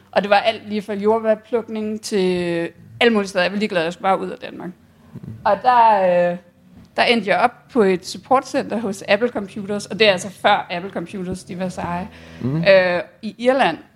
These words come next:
Speaker 2: Mm.
Speaker 1: Og det var sådan, det var sådan min første, øh, hvad siger man, altså, mit første rigtige I T-job, og jeg har jo altid haft interesse for computer. Min onkel, han er faktisk en af de første, der lærte,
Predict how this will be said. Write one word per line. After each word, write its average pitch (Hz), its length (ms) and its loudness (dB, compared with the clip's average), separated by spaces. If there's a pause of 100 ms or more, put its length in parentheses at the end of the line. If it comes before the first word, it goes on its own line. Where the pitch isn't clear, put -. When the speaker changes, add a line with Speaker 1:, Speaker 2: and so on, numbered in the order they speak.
(400)
Speaker 2:
Mm. 131 200 -2 (120)
Speaker 1:
Og 220 120 2
det 240 120 0
var 240 100 6
sådan, 226 400 0 (180)
det 254 100 -2
var 233 100 4
sådan 214 240 -2
min 208 160 0
første, 208 480 -2
øh, 185 420 0 (1160)
hvad 214 140 2
siger 214 140 2
man, 185 320 2 (100)
altså, 185 360 -2 (1000)
mit 220 240 0
første 233 300 2
rigtige 220 360 0
I 254 80 0
T-job, 208 400 2 (140)
og 196 80 0
jeg 185 120 2
har 190 60 2
jo 190 60 4
altid 233 300 0
haft 185 280 -2
interesse 196 500 -2
for 202 60 -14
computer. 202 400 -6
Min 190 340 -4
onkel, 208 280 -4
han 202 120 -8
er 190 40 -10
faktisk 190 260 -8
en 190 140 -10
af 180 80 -10
de 190 60 -12
første, 214 360 -6
der 185 140 -6
lærte, 190 480 -6